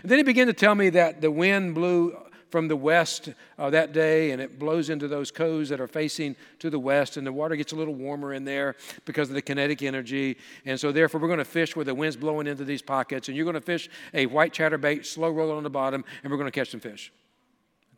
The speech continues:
Okay. He was right the first three times. Let's try it again. So sure enough, I catch the biggest fish of the tournament, right? I think we win the tournament, you know.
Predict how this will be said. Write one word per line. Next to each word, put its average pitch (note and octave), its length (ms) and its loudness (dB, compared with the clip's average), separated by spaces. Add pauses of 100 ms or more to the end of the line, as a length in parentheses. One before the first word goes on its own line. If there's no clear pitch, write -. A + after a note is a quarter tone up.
(120)
Okay. F#3+ 580 -4 (480)
He A#3 100 -10
was B3+ 160 -8
right G3 180 -2
the - 80 -8
first A#3 240 -6
three C#3 160 -6
times. B2 320 -6
Let's F#3 120 -10
try F3 160 -6
it D3+ 60 -6
again. C#3+ 260 -4 (220)
So F#3 120 0
sure B3+ 240 2
enough, F#3+ 240 6
I F#3+ 140 6
catch G3 260 0
the C#3+ 100 -4
biggest G3+ 440 0
fish G3 200 -6
of F#3 60 -10
the D#3+ 80 -6
tournament, A#2+ 400 -10
right? C#3 240 -6 (460)
I E3 80 0
think G3+ 160 2
we G3+ 100 2
win F3+ 160 4
the F#3 80 0
tournament, F3 460 0
you D#3+ 100 -2
know. F3+ 220 0